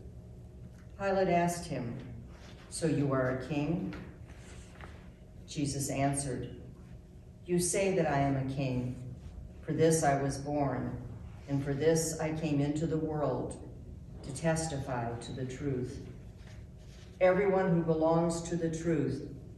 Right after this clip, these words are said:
listens to my voice." Pilate asked him, "What is truth?" After he had said this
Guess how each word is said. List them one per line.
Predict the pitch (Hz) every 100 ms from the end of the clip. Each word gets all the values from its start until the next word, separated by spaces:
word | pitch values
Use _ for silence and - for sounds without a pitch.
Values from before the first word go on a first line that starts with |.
| - -
listens | 151 160 151 131 127 -
to | 139
my | 131 131
voice." | 127 131 127 123 - - - - - - - - - - - - - - - - - -
Pilate | 170 151 139
asked | 139 139 143 -
him, | - 131 123 123 123 - - - - - - - - -
"What | 185 190
is | 214 208 - -
truth?" | - 131 113 - - - - - - - - - - - - - - - - - - 135
After | 131 131 135
he | 135 131
had | 127
said | - 147 139 139
this | 127 123 120 -